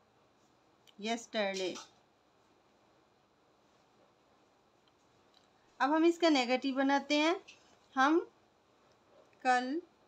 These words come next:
चिड़ियाघर नहीं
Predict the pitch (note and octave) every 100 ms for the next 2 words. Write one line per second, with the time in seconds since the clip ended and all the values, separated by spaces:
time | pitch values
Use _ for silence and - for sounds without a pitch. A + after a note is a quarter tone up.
0 | _ _ _ _ _ _ _ _ _ _
1 | _ _ _ _ _ _ _ _ _ _
2 | - B3+ B3 B3 B3 A#3+ A3+ A#3+ A#3 A3+
3 | C4 E4+ - - - _ _ _ _ _
4 | _ - - - _ _ _ _ _ _
5 | _ _ _ _ _ _ _ _ _ _
6 | _ _ G#3 G#3 A3 A#3 A#3 B3 C#4